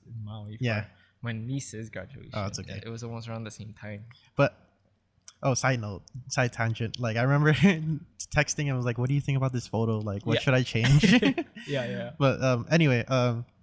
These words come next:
Speaker 2: even through that, like, I randomly went to their, their grad-, graduation dinner, and one of the aunties was, um, their daughter's actually graduating next year. And then they're
Speaker 1: Ah.
Speaker 2: like, "Oh, can you do my daughter's one next year?"
Speaker 1: There
Speaker 2: And I
Speaker 1: you
Speaker 2: was,
Speaker 1: go.
Speaker 2: I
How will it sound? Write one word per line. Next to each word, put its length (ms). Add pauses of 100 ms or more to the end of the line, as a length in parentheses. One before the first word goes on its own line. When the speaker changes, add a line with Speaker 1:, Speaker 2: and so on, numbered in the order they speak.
(600)
Speaker 2:
even 320
through 280
that, 260
like, 260
I 320
randomly 500
went 220
to 220
their, 180 (300)
their 220
grad-, 340 (140)
graduation 520
dinner, 400 (400)
and 320
one 120
of 100
the 120
aunties 480
was, 300
um, 260
their 180
daughter's 380
actually 280
graduating 360
next 300
year. 280 (300)
And 140
then 120
they're 160
Speaker 1:
Ah. 40
Speaker 2:
like, 340
"Oh, 320 (160)
can 160
you 120
do 200
my 160
daughter's 420
one 120
next 280
year?" 100
Speaker 1:
There 140
Speaker 2:
And 80
I 60
Speaker 1:
you 80
Speaker 2:
was, 100
Speaker 1:
go. 120
Speaker 2:
I 120